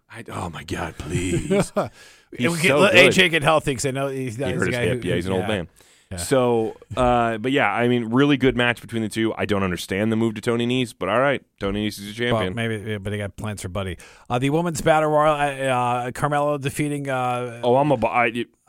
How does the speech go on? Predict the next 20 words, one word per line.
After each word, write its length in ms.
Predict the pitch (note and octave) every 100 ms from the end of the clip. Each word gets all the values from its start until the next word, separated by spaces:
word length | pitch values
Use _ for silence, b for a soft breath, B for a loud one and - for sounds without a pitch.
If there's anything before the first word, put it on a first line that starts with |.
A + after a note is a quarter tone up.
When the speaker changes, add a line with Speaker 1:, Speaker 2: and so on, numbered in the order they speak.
| - -
Speaker 2:
well, 100 | F3
not 160 | F#3+ A#3
a 60 |
bad 240 | G3+ G3 D#3+
match. 440 | D#3 D#3+ - -
Speaker 1:
No, 160 | G#3 F3+
it 40 |
was 140 | D#3+ -
fine, 380 | G#3 F3+ C#3+
but 120 | B2+ C3+
I'm 140 | C3
just 180 | C3 C3
mad 280 | C3+ C3+ C3
that 60 |
they 100 | A#2+
keep 280 | A#2+ - C3+
doing 280 | A#2 B2+ B2
things 160 | A#2 G#2
with 120 | G2
Carmella. 420 | G2+ G2 G#2 E2+